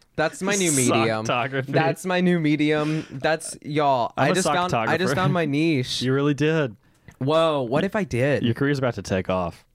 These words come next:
Speaker 1: It's about to, como se dice, blow up. <laughs>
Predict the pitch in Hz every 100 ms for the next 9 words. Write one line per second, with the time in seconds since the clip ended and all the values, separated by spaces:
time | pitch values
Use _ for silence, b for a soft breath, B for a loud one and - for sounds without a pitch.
0 | _ 120 131 120 - 95 73 - - -
1 | - 131 131 117 117 - 101 90 - 104
2 | 101 98 78 -